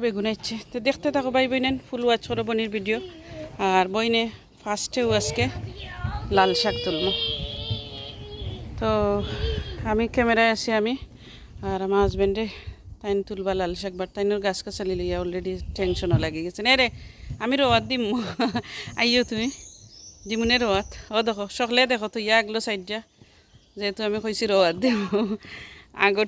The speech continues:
টেনশন তানোর। আইও আঠি, আঠি, আঠি, আঠি। তো আইলা আর এখন শুরু করে দিমু আমরা গার্ডেনিং, গার্ডেনিংয়ের শাক তোলা কে গার্ডেনের। তো এক ভাই কইছেন যে বেগুনের বিচি কোনানো পাইছি।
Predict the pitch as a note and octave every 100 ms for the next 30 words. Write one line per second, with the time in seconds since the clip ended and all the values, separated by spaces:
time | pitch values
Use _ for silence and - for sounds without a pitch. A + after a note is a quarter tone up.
0 | - G#3 G3+ A3 G3+ F#3+ E3+ G#3 - -
1 | G3 G3+ G3+ F#3+ G3 F3+ F3+ E3+ - -
2 | G#3 G#3 - - _ _ - E3+ F3+ E3+
3 | E3+ F3 F3+ - F3 E3+ F3 F3 E3+ G3
4 | - - _ _ E3+ E3+ D#3+ E3 E3+ F3+
5 | F3+ F3 E3 _ _ _ - _ - -
6 | - F3+ E3+ F3 F3 F3 F3+ - E3 -
7 | - D#3 F3+ - F3+ - E3+ E3+ - -
8 | - - - _ - - - - _ A3+
9 | G#3 G3+ G3 A#3 A#3 B3+ B3+ A#3+ A#3+ -
10 | C4 B3 - - - - _ - - -
11 | - G#3 F#3+ F#3+ F#3 F#3 - G#3 G3+ F#3+
12 | G3 G#3+ G#3+ G3 G#3+ A3 G#3 F#3 F3+ F3
13 | F3+ A3